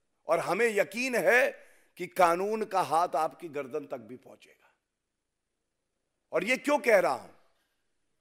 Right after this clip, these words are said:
ये इसलिए कह रहा हूं क्योंकि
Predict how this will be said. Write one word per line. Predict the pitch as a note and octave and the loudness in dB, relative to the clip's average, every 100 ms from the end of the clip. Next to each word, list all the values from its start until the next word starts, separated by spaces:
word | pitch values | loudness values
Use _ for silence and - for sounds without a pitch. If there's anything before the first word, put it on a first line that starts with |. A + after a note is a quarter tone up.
| _ _ _ - | _ _ _ 0
ये | F3 | 2
इसलिए | F3+ - C4 | 2 6 4
कह | B3+ G3+ | 6 6
रहा | G3+ G3+ G3 | 8 8 6
हूं | F#3 A#3 - - _ _ _ _ _ _ | 4 0 -4 -10 _ _ _ _ _ _
क्योंकि | F3+ F#3 A#3 C4 D#3+ | -4 -4 0 0 0